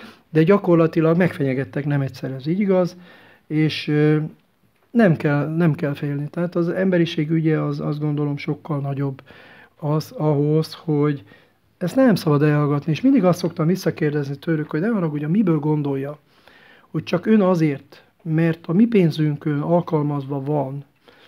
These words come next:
hogy ezt eltitkolhatja, amit azon szituációkban talál és lát, előlünk. Ez az egész emberiség ügye. Ez az egész.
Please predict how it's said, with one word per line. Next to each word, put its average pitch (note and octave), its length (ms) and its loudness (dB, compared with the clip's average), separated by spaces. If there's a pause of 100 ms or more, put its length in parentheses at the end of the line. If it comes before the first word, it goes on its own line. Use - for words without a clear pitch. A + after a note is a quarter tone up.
(240)
hogy E3 180 0
ezt F3 200 0
eltitkolhatja, E3 1400 0
amit D#3+ 540 2
azon E3 360 2
szituációkban D3+ 880 0
talál D3 320 2
és C3+ 200 -4
lát, D3+ 400 -2 (400)
előlünk. C3+ 720 0 (800)
Ez G3+ 220 4
az G3+ 120 2
egész F#3+ 500 4
emberiség E3+ 720 4
ügye. D3 340 2 (1080)
Ez F3+ 160 0
az G3+ 120 2
egész. C3+ 520 -2